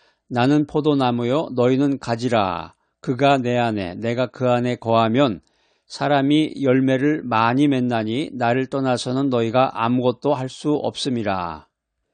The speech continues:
여기 이제 포도나무라는 게 아벨로스인데요. 이 성경 말씀은 예수님께서 우리에게 하나님과의 깊은 교제를 통해서 풍성한 열매를 맺을 수 있다고 말씀하시는 장면입니다.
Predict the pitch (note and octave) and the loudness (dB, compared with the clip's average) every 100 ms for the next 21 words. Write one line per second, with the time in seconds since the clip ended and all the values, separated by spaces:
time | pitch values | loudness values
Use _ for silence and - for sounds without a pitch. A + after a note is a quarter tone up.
0 | _ _ _ _ - B2+ C3 C3+ C#3+ - | _ _ _ _ -2 0 2 2 -2 -4
1 | F#3 F3+ E3 D3 C#3 B2+ B2+ C#3 - A2+ | -2 2 2 2 2 0 0 -2 0 0
2 | A#2+ D3 C#3 B2 A2+ C3+ A#2 G2+ F#2 C3 | 2 2 4 0 -2 -4 -4 -4 -4 -8
3 | - _ _ _ _ _ _ _ _ _ | -10 _ _ _ _ _ _ _ _ _
4 | _ _ _ - C3+ B2+ D#3 D#3 D3 C3+ | _ _ _ -4 -2 2 2 4 4 2
5 | C3 D3+ E3 C3+ D3+ - E3+ D#3+ D3 C#3+ | 2 0 2 4 2 2 0 2 2 2
6 | - E3 G#2 D2+ _ - C3 D3 C#3+ C3+ | 4 4 4 -2 _ -12 -2 2 2 2
7 | D3 B2+ D#3 D#3 C#3 C3+ B2+ C3+ C3+ C#3 | 0 0 -2 0 0 0 2 0 -2 -8
8 | - D#3 D#3 C#3 C3 C3+ B2 C3 B2 A2+ | -4 -2 2 2 2 0 -2 -4 -4 -4
9 | C#3+ C3 - G#3+ G#3 G3 F3+ D#3 C#3 C3+ | -4 -6 -4 -2 0 0 2 2 2 2
10 | C3+ C#3 C3 A2+ A#2+ B2 - A#2+ - G#2+ | 2 0 0 -2 -2 -4 -4 -6 -2 -2
11 | G#2+ B2+ A#2+ A2 A2 B2+ A#2 G#2+ A#2 A#2 | 0 -2 -2 -4 -2 -2 -2 -2 -4 -4
12 | A2 A2+ A2 G2 F#2 F2 E2 | -4 -4 -2 -2 -4 -6 -12